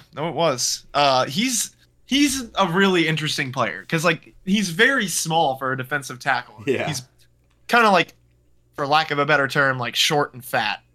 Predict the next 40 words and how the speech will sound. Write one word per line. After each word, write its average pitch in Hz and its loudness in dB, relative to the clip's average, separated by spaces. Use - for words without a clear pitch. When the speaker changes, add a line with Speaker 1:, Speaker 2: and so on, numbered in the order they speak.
Speaker 1:
Um, 117 2
but 156 2
Speaker 2:
<laughs> 151 -4
Speaker 1:
he, 269 6
he 302 -2
is 214 -2
quick 220 0
as 160 -4
hell. 165 -2
Speaker 2:
Yeah, 104 -4
Speaker 1:
Um, 143 4
it's 113 0
Speaker 2:
laterally, 127 -2
Speaker 1:
like 131 -2
Speaker 2:
he 117 -6
moves. 95 -8
Speaker 1:
Yeah, 208 2
he 208 2
seems, 233 -4
like, 180 -2
so 180 -4
hard 160 -4
to 135 -8
block. 110 -10
Like, 95 -6
Speaker 2:
Yeah. 131 -6
Speaker 1:
it's 127 -10
like 127 -10
blocking 139 -2
a, 117 -10
blocking 147 0
a 123 -2
fish - -2
out 135 2
of 120 -4
water. 110 -8
Like, 123 -6
he 139 -8
Speaker 2:
Yeah. 135 -2
Speaker 1:
just 127 -6